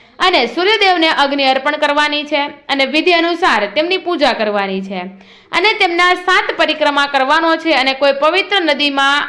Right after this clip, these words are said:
નદીના ઘાટ પર તમે જે ભોગ તૈયાર કર્યો છે, તે તમારે અર્પણ કરવાનો છે અને સાથે જ તમારે એક ઘીનો દીવો પ્રગટાવવાનો છે અને આ ઘીનો દીવો ગાયના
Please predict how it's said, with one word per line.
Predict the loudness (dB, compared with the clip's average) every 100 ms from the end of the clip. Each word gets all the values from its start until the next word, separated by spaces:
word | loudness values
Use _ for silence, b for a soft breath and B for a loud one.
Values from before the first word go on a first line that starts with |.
| -4
નદીના | -2 0 0 0
ઘાટ | 0 0 0 0
પર | 0 0 -2
તમે | -4 -4
જે | -2 0 0
ભોગ | 2 0 0
તૈયાર | -2 0 0 0
કર્યો | 0 2 0
છે, | -2 -2
તે | -2
તમારે | -2 -2 2 2
અર્પણ | 2 0 -4
કરવાનો | -4 -4 -4 -4 -6
છે | -8 -12 -12 B B B B
અને | 0 0
સાથે | 2 2 2 0
જ | 0
તમારે | 2 2 2 0
એક | -2 -2
ઘીનો | -2 -2 -2
દીવો | 0 2
પ્રગટાવવાનો | 2 0 0 2 2 0 -2
છે | -2
અને | -2 0
આ | 0 0
ઘીનો | -2 -4 -4
દીવો | -2 -2
ગાયના | 0 0 0 0 2 2